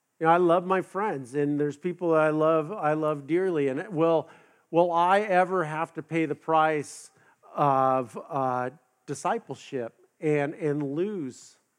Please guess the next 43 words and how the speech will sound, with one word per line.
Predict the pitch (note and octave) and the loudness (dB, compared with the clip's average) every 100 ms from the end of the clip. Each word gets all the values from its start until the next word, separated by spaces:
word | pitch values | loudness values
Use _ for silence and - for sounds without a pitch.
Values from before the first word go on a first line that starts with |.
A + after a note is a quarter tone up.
| _ | _
lose | D3 G#3 G3+ C#3+ | -6 -6 -6 -12
them? | G#2 - _ _ _ _ _ _ _ _ _ _ _ _ - | -20 -20 _ _ _ _ _ _ _ _ _ _ _ _ -2
And | F3+ | 4
this, | A#3+ F#3+ - _ - | 4 4 -12 _ 2
in | G#3 | 4
a | F3+ | 4
really | E3+ G3 A#3 B3 A3 G#3 A3+ | 4 2 2 2 -2 -6 -16
sense, | F3+ - C4+ - G#3 | -16 -6 -2 -2 -2
is, | F3 A3+ | -6 -2
is, | G3 D#3 - - _ | -2 -2 -8 -20 _
you | G#3 | 4
know, | G3 | 4
you | F3+ A3+ | 4 2
may | G3 G#3+ B3 | 4 4 6
or | A3+ | 4
may | G3+ F#3+ | 4 4
not | G3 G#3 | 6 4
ever | G#3 F#3 F3 | 4 2 2
have | D#3+ D#3+ - | 0 -4 -6
to | |
pay | C#3+ - D#3+ | -12 -2 -2
that | F#3 G3+ G#3 - | 0 0 -2 -4
price, | F#3 G3+ G3+ | -2 -2 -2
but | - E3 | -6 -6
to | F#3 | -4
understand | F3+ G3+ F#3+ - F#3 F3+ F3+ F3 C#3+ | -2 -2 -2 -6 -4 -2 -2 -4 -2
that | D3+ D3 _ | -2 -4 _
you | F3+ E3+ | -10 -8
may | D#3+ D3 E3+ E3 | -4 -2 -2 -2
have | D#3+ E3 E3 _ | -4 -6 -6 _
to | F#3 F#3+ | -2 -2
and | D#3+ | 0
to | D3 | 0
make | D3 E3+ F3+ | 0 0 0
that | F#3 E3+ | 0 0
decision | D#3 - F3 E3 D#3 C3+ | -4 -8 -6 -6 -6 -8
before | B2 _ D#3+ D#3+ E3+ F#3+ | -10 _ -6 0 0 -2
it | D3 - | -10 -8
comes | D#3 D#3+ D#3 | -8 -8 -12
to | |
you | F#3 F#3 G3 - _ _ _ _ - | -6 -6 -6 -10 _ _ _ _ -6
is | D#3 D#3 C#3+ C3 _ _ _ _ - | -2 0 -2 -6 _ _ _ _ -20
paramount. | - C#3+ A#2+ A2 G#2+ G#2 _ _ | -6 -6 -4 -12 -16 -20 _ _